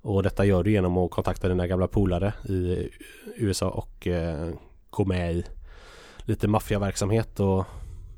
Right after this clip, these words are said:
tjäna pengar helt enkelt och växa i den här kulturen och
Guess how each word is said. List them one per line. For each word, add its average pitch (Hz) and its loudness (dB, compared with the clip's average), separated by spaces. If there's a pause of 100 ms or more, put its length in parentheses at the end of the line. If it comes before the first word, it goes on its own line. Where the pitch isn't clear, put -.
(600)
tjäna 107 4
pengar 110 4
helt 110 2
enkelt 92 -2
och 95 0 (280)
växa 98 0
i 95 2
den 98 0
här 92 2
kulturen 92 2
och 87 0